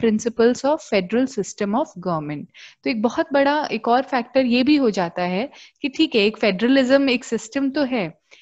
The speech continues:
लेकिन साथ ही साथ एक कंट्री में जो रूलिंग पार्टीज हैं और उन, वो जो रूलिंग पार्टीज के जो लीडर्स हैं, तो वो लीडर्स, जो शास-, शासक दल हैं और उनके जो नेता हैं, वो federal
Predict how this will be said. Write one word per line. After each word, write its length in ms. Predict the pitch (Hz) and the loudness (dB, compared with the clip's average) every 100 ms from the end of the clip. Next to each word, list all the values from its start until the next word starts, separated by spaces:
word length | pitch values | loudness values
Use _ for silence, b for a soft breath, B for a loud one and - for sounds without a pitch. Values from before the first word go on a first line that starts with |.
| b 254 | b -6
लेकिन 240 | 262 339 | -4 -4
साथ 280 | 254 262 262 269 | -2 0 0 0
ही 100 | 339 | -4
साथ 280 | 339 302 294 302 - - - | 0 0 0 -2 -14 -14 -4
एक 220 | 269 - | -4 0
कंट्री 380 | 240 233 233 302 | 0 0 0 -2
में 180 | 311 311 | 0 -2
जो 140 | 320 | -2
रूलिंग 440 | 262 226 233 294 294 | 0 2 2 0 0
पार्टीज 560 | 214 196 277 294 233 | 0 0 0 -2 -2
हैं 220 | 180 156 - _ _ _ _ _ _ - | -4 -6 -12 _ _ _ _ _ _ 0
और 360 | 214 233 226 - - | 4 4 2 -2 0
उन, 420 | 247 240 240 - 220 | 0 0 -4 -6 -2
वो 200 | 214 247 | 0 2
जो 160 | 277 | 2
रूलिंग 380 | 247 233 254 285 | 4 4 2 2
पार्टीज 440 | 262 220 254 269 | 2 2 2 0
के 120 | 269 269 | 0 -2
जो 120 | 277 | 2
लीडर्स 600 | 240 202 190 269 277 202 | 2 2 4 4 4 0
हैं, 360 | 175 151 - _ _ _ _ _ | -4 -4 -10 _ _ _ _ _
तो 100 | 302 | -4
वो 340 | 233 214 320 | -2 4 4
लीडर्स, 760 | 381 294 202 180 156 156 - - _ _ _ | 6 4 2 2 0 -4 -10 -20 _ _ _
जो 80 | 240 | 0
शास-, 520 | 233 233 214 - - | 4 4 2 -4 -12
शासक 420 | - 240 220 285 | 2 4 4 2
दल 320 | 247 208 233 254 | 0 4 4 4
हैं 180 | 262 | 4
और 180 | 269 262 | 4 4
उनके 260 | 226 226 285 | 4 2 0
जो 160 | 285 | 0
नेता 380 | 277 202 196 269 | 2 0 0 0
हैं, 420 | 277 226 170 170 _ _ _ _ _ 220 | 0 0 -2 -6 _ _ _ _ _ -6
वो 560 | 214 311 370 - - - | 0 2 2 -2 -6 -2
federal 340 | 240 214 320 | 0 2 2